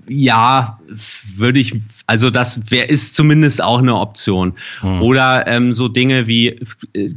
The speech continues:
Speaker 1: generell beim Abnehmen sag ich immer eher lieber keine flüssigen Kalorien.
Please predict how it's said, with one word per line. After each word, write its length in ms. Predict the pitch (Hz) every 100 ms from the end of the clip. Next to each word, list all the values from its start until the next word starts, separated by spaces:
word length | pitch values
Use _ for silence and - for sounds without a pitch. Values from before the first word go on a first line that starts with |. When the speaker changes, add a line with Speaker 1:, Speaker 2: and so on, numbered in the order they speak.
| 110
Speaker 1:
generell 540 | 123 127 123 117 131
beim 200 | 131 123
Abnehmen 580 | 113 120 123 123 120 123
sag 200 | 113 113
ich 300 | 107 - -
immer 340 | 113 113 113
eher 380 | - 110 110 107 -
lieber 320 | 110 110 107
keine 320 | 107 110 104
flüssigen 540 | 104 117 113 127 110 107
Kalorien. 760 | 104 104 101 104 127 135 143